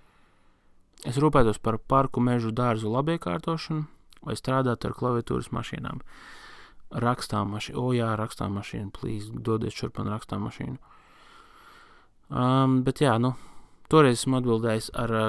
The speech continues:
klaviatūras mašīnām, ā, rakstām mašīnām, un tagad būtu tieši tas pats visdrīzāk, jo atkal par parku, mežu, labiekārtošanu, ē,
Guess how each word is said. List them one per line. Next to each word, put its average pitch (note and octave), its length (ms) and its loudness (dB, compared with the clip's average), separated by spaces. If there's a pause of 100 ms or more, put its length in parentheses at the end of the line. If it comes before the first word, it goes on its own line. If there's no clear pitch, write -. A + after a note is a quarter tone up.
klaviatūras B2 600 0
mašīnām, A2+ 680 2
ā, - 1300 -12 (100)
rakstām C#3 380 2
mašīnām, B2+ 640 -2
un C#3+ 320 2
tagad C3+ 540 0 (540)
būtu C3 600 2 (680)
tieši C3 380 0
tas A2+ 100 -8
pats - 460 -4 (140)
visdrīzāk, G#2+ 800 -4 (300)
jo B2 440 2
atkal A2+ 440 0 (140)
par B2+ 140 0
parku, C3+ 320 2
mežu, B2+ 260 2
labiekārtošanu, A#2+ 760 -4 (540)
ē, D3+ 120 6